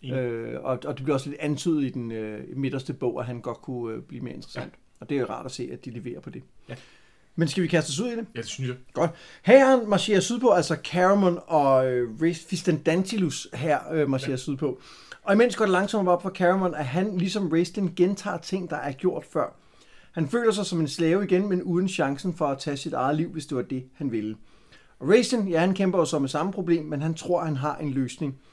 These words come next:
Speaker 2: Så mens han sætter den tidligere ridder Michael til at vogte sit telt med sit liv, så bruger han drageorben til at kontakte sin lærling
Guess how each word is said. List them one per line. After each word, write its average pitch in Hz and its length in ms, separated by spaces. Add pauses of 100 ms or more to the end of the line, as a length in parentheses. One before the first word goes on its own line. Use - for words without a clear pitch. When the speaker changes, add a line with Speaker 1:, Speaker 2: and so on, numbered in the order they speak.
(380)
Speaker 2:
Så - 140
mens 214 200
han 214 140
sætter 180 320
den 147 140
tidligere 214 460
ridder 185 320 (160)
Michael 156 360
til 180 120
at 139 140
vogte 143 300
sit 147 220
telt - 260
med 156 100
sit 139 160
liv, 202 260 (240)
så - 140
bruger 160 260
han 165 200
drageorben 139 680
til 147 140
at 139 80
kontakte 151 520
sin 143 260
lærling 123 520